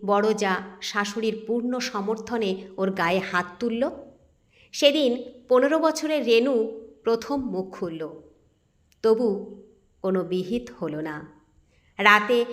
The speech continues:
যতীন কিছুই শুনল না, বুঝলও না। আরও মার খেয়ে হাত ফুলে গেল ওর। পরদিন সকালে ভাসুর সঙ্গে করে নিয়ে বাপের বাড়ি দিয়ে এলো।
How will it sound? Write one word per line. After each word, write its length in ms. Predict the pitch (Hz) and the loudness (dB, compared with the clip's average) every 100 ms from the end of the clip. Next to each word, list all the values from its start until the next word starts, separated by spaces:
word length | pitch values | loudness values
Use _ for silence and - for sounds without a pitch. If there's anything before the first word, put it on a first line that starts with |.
| - - | -10 -8
যতীন 400 | 196 220 247 247 | 0 0 0 -4
কিছুই 440 | - 247 - 285 | -4 -6 -4 -4
শুনল 380 | 269 - 202 185 | -4 -4 -2 0
না, 400 | 185 165 156 - 175 | -2 -4 -6 -12 -14
বুঝলও 560 | 170 185 - 190 190 175 | -8 -6 -6 -4 -2 -2
না। 340 | 160 156 - _ _ - | -6 -8 -14 _ _ -2
আরও 300 | 247 277 226 | 0 0 0
মার 260 | 190 180 185 | 0 -2 -4
খেয়ে 600 | - 214 226 269 - - - - | -6 0 0 0 -6 -14 -20 -14
হাত 240 | 180 175 - | -10 -8 -10
ফুলে 300 | - 180 170 | -14 -8 -8
গেল 260 | 170 160 170 - | -6 -8 -8 -6
ওর। 280 | 170 165 - - _ _ _ _ _ _ | -6 -6 -10 -18 _ _ _ _ _ _
পরদিন 360 | 233 240 233 294 | 6 6 6 -2
সকালে 500 | - 240 247 254 277 | 0 0 2 2 0
ভাসুর 360 | 226 214 226 | 0 -2 -2
সঙ্গে 380 | 220 214 202 214 | -4 -2 -2 -2
করে 260 | 208 202 196 | -2 -4 -4
নিয়ে 420 | 202 226 - - - | 0 0 0 -8 -8
বাপের 360 | 185 180 202 190 | -2 0 0 -2
বাড়ি 200 | 175 170 | -2 -4
দিয়ে 260 | 165 165 170 | -6 -6 -6
এলো। 480 | 165 165 165 - | -6 -6 -8 -10